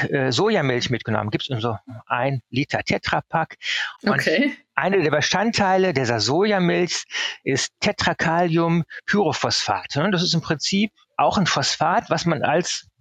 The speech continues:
Speaker 1: ja, Aktivierungskristall einsetzen könnte. In der
Speaker 2: Mhm.
Speaker 1: Sojamilch, da wirkt's halt zum Stabilisieren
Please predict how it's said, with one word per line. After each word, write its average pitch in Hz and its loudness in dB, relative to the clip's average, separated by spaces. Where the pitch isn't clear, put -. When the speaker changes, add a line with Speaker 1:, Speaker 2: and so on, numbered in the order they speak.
Speaker 1:
ja, 143 -2
Aktivierungskristall 143 -2
einsetzen 123 -2
könnte. 104 -8
In - 0
der 135 2
Speaker 2:
Mhm. 110 -2
Speaker 1:
Sojamilch, 220 2
da 131 0
wirkt's 165 0
halt 143 2
zum 143 0
Stabilisieren 131 0